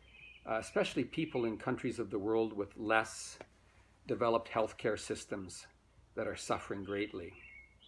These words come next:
This pandemic is not a good thing. But perhaps in one sense, it, it could be considered, quote, a good thing, um, in that God could make something good come out of it.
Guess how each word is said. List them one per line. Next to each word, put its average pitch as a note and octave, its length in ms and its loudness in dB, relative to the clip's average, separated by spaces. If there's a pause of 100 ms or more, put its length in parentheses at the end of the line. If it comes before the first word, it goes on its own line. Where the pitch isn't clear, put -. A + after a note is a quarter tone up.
(420)
This G#3 120 -2
pandemic C3+ 520 6
is G2+ 160 0
not A2 360 8
a G#2 40 2
good F#2 220 -4
thing. - 320 -14 (2250)
But - 320 4
perhaps G3 420 2
in B2+ 320 2
one A3+ 240 6
sense, - 480 -4 (100)
it, A#2+ 160 -2 (320)
it - 140 -2
could A#2+ 200 2
be B2 100 2
considered, A#2 580 2 (560)
quote, E3 280 10
a A#2 60 6
good A2+ 240 2
thing, F#2 440 -2 (760)
um, G#2 320 2 (360)
in C3 140 8
that A#2 220 4
God B2+ 460 6 (540)
could A#2 200 2
make C3+ 340 6
something G#2 480 -2
good A2+ 300 4
come G#2+ 140 -2
out A#2+ 180 4
of E2+ 140 -4
it. - 120 -12